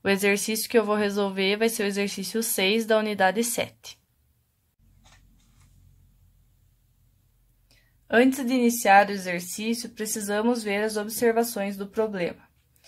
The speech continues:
O eletroduto tem dezoito metros no total.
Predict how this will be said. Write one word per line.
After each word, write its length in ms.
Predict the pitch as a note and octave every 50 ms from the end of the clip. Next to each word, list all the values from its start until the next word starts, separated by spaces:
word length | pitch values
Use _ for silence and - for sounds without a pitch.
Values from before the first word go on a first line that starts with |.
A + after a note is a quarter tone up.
| - - - - - - _ _
O 100 | - G3+
eletroduto 880 | G#3 A3 A3 A3 A3 A3 A3+ A#3 A3+ G3 G#3+ A3+ B3 A#3+ B3 D#4 D#4+ D#4 - - - - _
tem 200 | - A3+ G#3+ G#3+
dezoito 520 | G#3 G#3 G#3 G3+ G3 G#3 G#3+ A3+ A#3+ B3 C#4
metros 480 | B3+ A3+ G#3 G3+ G3+ - A3+ A3+ G#3+
no 140 | A3 G#3+ G#3
total. 480 | - A#3+ B3 A#3 G#3+ F3 - - -